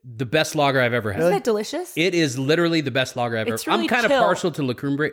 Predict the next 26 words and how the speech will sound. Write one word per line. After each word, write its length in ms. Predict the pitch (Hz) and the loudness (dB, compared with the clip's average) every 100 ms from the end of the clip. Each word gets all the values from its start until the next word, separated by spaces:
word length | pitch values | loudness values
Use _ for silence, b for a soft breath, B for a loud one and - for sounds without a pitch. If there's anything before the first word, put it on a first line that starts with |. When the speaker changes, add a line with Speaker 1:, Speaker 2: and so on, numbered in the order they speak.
| - | -6
Speaker 1:
La 80 | 113 | -8
Cumbre 280 | 147 143 147 | -4 -2 -2
stuff 280 | 143 147 151 | -2 -6 -2
Speaker 2:
Right. 80 | 214 | -2
Speaker 1:
anyway, 280 | 185 170 170 B B B - | 0 0 -4 B B B 0
but 240 | 131 101 | 0 2
that 180 | 131 170 | -2 0
La 60 | 170 | 0
Cumbre 320 | 185 170 156 | 0 2 2
Lager 340 | 123 120 151 156 | 2 2 2 0
is 120 | - | -2
probably 920 | - - 143 147 156 151 147 143 143 - | -8 0 2 2 2 2 2 0 -4 -12
the 300 | 113 113 165 | -4 0 0
best 440 | 127 135 139 - | 2 2 2 0
lager 380 | 120 120 127 131 | 0 2 2 0
I 100 | 120 | 0
think 220 | 117 123 | -2 -2
I've 120 | 110 104 | 0 0
ever 240 | 110 107 | 0 0
had. 140 | 101 101 | 0 -4
Speaker 2:
It's 140 | - | -2
really 160 | 247 220 | 0 2
good. 240 | 196 175 | 0 -2
It's 140 | - - | -4 0
really 120 | 233 | 0
chill. 480 | 233 - 214 208 214 | 0 2 4 4 0